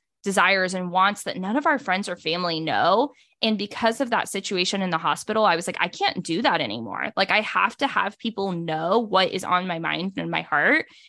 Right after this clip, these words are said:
And even if they don't understand or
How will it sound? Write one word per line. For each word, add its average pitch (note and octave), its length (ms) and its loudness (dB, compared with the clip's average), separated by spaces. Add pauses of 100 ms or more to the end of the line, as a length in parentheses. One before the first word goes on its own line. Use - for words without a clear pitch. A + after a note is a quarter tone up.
(140)
And G#3 300 2
even A3 280 -2
if C#4 160 0
they F#3+ 420 4
don't E3 240 -6
understand C#4+ 920 2
or G3 560 4